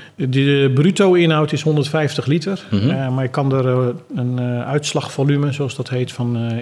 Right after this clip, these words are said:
Speaker 1: één komma twee hecto mee halen. Dus dat is honderdtwintig liter, eh, bij een gemiddelde, eh, storting. Dus een biertje van zo'n zes, zeven procent.
Speaker 2: Mhm.
Speaker 1: Ehm, dat lijkt heel wat, maar voor een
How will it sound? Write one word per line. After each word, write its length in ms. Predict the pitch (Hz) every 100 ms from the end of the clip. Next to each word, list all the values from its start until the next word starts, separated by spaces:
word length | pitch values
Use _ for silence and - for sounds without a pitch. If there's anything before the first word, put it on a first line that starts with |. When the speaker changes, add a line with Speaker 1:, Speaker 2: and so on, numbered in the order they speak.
| 147
Speaker 1:
één 180 | 143 127
komma 280 | 131 127
twee 320 | - 139 127 110
hecto 420 | 127 - 107 98
mee 160 | 107 101
halen. 220 | 98 98
Dus 120 | 101 -
dat 140 | 110
is 180 | 110 -
honderdtwintig 600 | 117 131 120 - 120 107
liter, 360 | 131 131 147 139 156
eh, 280 | 123 123 120 117
bij 240 | 117 113
een 140 | 117
gemiddelde, 760 | - 127 123 113 113 110 110 110 107 117
eh, 60 | 110
storting. 480 | 107 - 120 131 131 - - - - _
Dus 100 | -
een 60 | 110
biertje 300 | 110 107 117
van 120 | 110
zo'n 140 | 104 110
zes, 220 | 127 113
zeven 300 | 120 107 101
procent. 520 | - 107 120 139 - - _ _ -
Speaker 2:
Mhm. 120 | 98 101 135 - -
Speaker 1:
Ehm, 360 | 110 110 110 110 - -
dat 180 | - 120
lijkt 240 | 131 127 135
heel 200 | 127 120
wat, 300 | 127 127 -
maar 280 | 120 113 110
voor 200 | 117 110 110 120 240
een 180 | 113